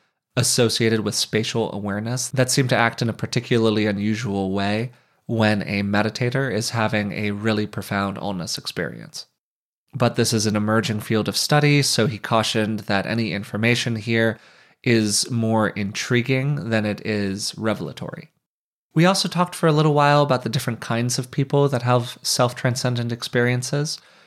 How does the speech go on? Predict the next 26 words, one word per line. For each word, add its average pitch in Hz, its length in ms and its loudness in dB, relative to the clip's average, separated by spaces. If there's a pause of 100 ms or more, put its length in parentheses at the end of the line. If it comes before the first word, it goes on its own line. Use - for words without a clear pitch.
(160)
They're 139 160 4
surprisingly 165 720 2
common. 123 520 -2
About 104 300 2
one 107 240 0
in 117 160 0
three 117 300 -2
people 113 460 0
has 101 360 -4
had 113 220 -2
one. 151 240 -2 (840)
And 147 140 4
I 151 60 6
asked 156 360 4
whether 139 360 4
there 135 200 4
were 127 220 2
key 165 280 2
traits - 640 0
that 110 400 0
people 127 320 2
who 120 140 -2
have 107 260 0
these 107 180 -2
experiences 101 920 -4 (280)
share, - 400 0